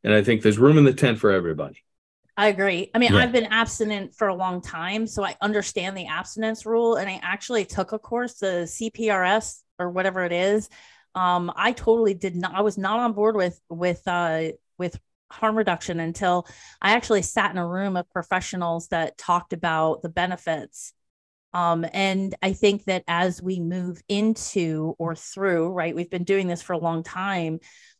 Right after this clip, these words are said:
Speaker 2: opiates, you know, when I got sober, there were no opiates around. They didn't
Speaker 3: Mm-hmm.
Speaker 2: exist.
Speaker 1: Mm-hmm.
Speaker 3: Mm-hmm.
Speaker 2: And, um, you could go out, you, we would tell newcomers, "If you're not happy here, go out and drink."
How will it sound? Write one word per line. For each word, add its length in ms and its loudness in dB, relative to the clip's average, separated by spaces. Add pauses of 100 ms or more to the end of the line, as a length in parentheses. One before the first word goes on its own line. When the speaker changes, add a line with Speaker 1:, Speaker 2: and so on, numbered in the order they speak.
Speaker 2:
opiates, 840 2
you 140 -6
know, 340 0
when 280 -2
I 180 2
got 180 0
sober, 520 2
there 120 2
were 120 0
no 180 0
opiates 460 -2
around. 420 -6
They 120 -2
didn't 200 4
Speaker 3:
Mm-hmm. 100 6
Speaker 2:
exist. 280 2
Speaker 1:
Mm-hmm. 180 4
Speaker 3:
Mm-hmm. 260 -2
Speaker 2:
And, 560 4 (440)
um, 640 4 (400)
you 240 2
could 140 4
go 140 8
out, 200 6
you, 80 -2
we 120 2
would 120 2
tell 200 4
newcomers, 640 0
"If 180 -4
you're 140 2
not 240 2
happy 360 2
here, 260 2
go 120 2
out 160 6
and 80 0
drink." 420 0